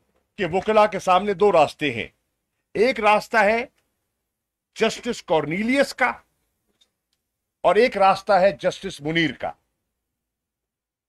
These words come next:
और आपने फैसला करना है कि आप किस सफ में देखे जाते हैं और किस सफ में खड़े होना चाहते हैं। यह है फैसला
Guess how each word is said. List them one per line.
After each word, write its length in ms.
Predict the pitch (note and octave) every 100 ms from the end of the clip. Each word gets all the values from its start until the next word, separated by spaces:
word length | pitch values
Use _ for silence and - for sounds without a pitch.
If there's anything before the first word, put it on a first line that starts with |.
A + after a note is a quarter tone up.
| _ _ _
और 80 | D3
आपने 260 | D#3+ D#3+ D#3+
फैसला 320 | D#3+ D3 D3+
करना 300 | B2 A#2 C3
है 160 | A#2 G2+
कि 800 | - _ _ _ _ _ _ F3+
आप 200 | F3 - _
किस 160 | C#4+ -
सफ 340 | - A#3+ - F3
में 260 | D#3 A2+ _ _ _ -
देखे 260 | D3+ D3+ C3
जाते 340 | B2 B2 D3
हैं 180 | A#2+ E2 _ _ _ _
और 340 | D3+ D3+ D3+ -
किस 160 | G#3+ -
सफ 240 | G#3 - D#3+
में 200 | A#2+ G2+ _ _ _ - -
खड़े 180 | F#3 D#3+
होना 220 | C#3 C3+
चाहते 360 | A#2+ A#2 - A2
हैं। 220 | G2 - - _ _ _ _ _ _ _ _ F#2+
यह 280 | A2 F3
है 60 | C3+
फैसला 500 | - A#2+ - A2 G2+